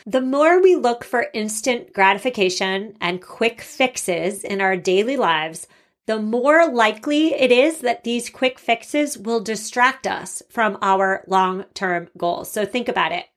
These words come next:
If your goal is weight loss, <laughs> that's your long-term goal. Let's say losing ten pounds. Uh, is junk food on the couch,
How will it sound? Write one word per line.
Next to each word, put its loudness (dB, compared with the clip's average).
If 0
your 4
goal 4
is -2
weight 4
loss, -4
<laughs> -18
that's 0
your 4
long-term 0
goal. 0
Let's -4
say -4
losing 2
ten -2
pounds. -6
Uh, 0
is 2
junk 2
food 0
on -2
the -4
couch, -2